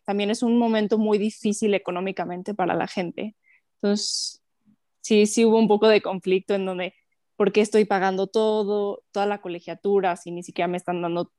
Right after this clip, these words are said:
todos los servicios por los que estoy pagando? Pero eso sí, dijeron que en el momento en el que entremos a prácticas o repongamos esas clínicas que perdimos,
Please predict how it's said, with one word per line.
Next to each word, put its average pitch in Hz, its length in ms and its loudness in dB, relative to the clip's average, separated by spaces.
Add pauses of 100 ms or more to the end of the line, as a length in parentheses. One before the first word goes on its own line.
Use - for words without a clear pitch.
(180)
todos 202 160 4
los 185 160 6
servicios 190 540 -2
por 180 140 -4
los 170 180 -6
que - 80 -12
estoy 190 240 2
pagando? 180 580 -4 (540)
Pero 214 160 4
eso 220 180 2
sí, 220 160 -2
dijeron 196 460 0
que 185 500 -2
en 185 160 -8
el 185 140 -10
momento 185 320 -6
en 202 80 2
el 196 100 0
que - 80 -4
entremos 202 460 -2
a 196 60 -6
prácticas 190 640 -4
o 180 280 -4
repongamos 190 680 -6
esas 208 260 -8
clínicas 202 500 0
que 185 120 -8
perdimos, 185 560 -6